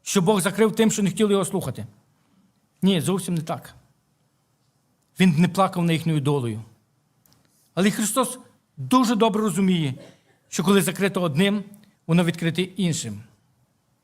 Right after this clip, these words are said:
Мене часто турбує одне питання, як Бог відкриває істини. І як не пропустити того моменту, коли щось хоч-, Господь Бог хоче сказати.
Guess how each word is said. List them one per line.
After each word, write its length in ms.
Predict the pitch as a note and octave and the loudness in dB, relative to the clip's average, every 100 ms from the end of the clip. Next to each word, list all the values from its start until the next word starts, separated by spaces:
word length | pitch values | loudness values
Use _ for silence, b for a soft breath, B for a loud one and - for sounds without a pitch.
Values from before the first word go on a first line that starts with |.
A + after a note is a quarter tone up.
| _ _ _ _ _ _ _ _ _ _ _ _ _ _ _ _ _ _ _ _ _ _ | _ _ _ _ _ _ _ _ _ _ _ _ _ _ _ _ _ _ _ _ _ _
Мене 140 | G3 C4+ | -2 0
часто 300 | D#4 B3 B3 | 0 -2 -2
турбує 360 | A3+ G3 A#3 | -2 0 2
одне 220 | G#3+ F3 F3+ | 2 2 -2
питання, 520 | F3 G3+ G#3 G#3 F3+ - - b b _ _ _ | -2 0 0 0 -2 -6 -20 b b _ _ _
як 260 | C3 G#3+ F#3 | 0 0 2
Бог 140 | G3 | 0
відкриває 500 | G3 F#3+ F#3 F#3 F#3 - | 0 0 2 2 0 -2
істини. 500 | F#3+ - B2+ G#2 G#2+ - _ _ _ _ _ _ _ _ _ _ _ _ _ _ _ _ _ _ _ _ _ _ | -2 -2 -6 -6 -8 -16 _ _ _ _ _ _ _ _ _ _ _ _ _ _ _ _ _ _ _ _ _ _
І 100 | E3+ | 0
як 200 | A#3+ C4 | 0 2
не 80 | B3+ | 0
пропустити 580 | A#3 A3 A3+ - B3 B3 | 0 -2 -2 -2 -4 0
того 280 | B3+ G3 | 2 4
моменту, 420 | F#3+ F#3+ B3+ B3+ A#3+ | 2 2 0 -2 -2
коли 180 | A3+ | -2
щось 200 | G#3+ G#3+ | -2 -4
хоч-, 280 | - G#3 - - | -2 -2 -4 -8
Господь 340 | F#3 - A3+ | -6 -4 -2
Бог 200 | F3+ G#3+ | -2 -4
хоче 300 | A3 G#3+ G3 | -4 -8 -8
сказати. 540 | - F#3 E3+ B2 - | -10 -6 -6 -6 -10